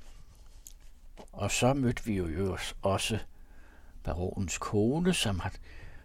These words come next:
trukket sig tilbage og øjensynligt er ved dårligt helbred. Men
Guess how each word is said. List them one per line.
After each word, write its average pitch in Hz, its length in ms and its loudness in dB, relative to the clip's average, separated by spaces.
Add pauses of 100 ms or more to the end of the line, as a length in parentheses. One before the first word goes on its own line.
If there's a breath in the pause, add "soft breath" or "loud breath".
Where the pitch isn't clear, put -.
(220 loud breath)
trukket - 340 0
sig 87 220 0
tilbage 98 760 4
og 87 100 2 (880 soft breath)
øjensynligt 87 680 0
er 78 100 0 (680)
ved 98 100 0
dårligt 95 400 2
helbred. 104 420 4 (480)
Men 87 440 0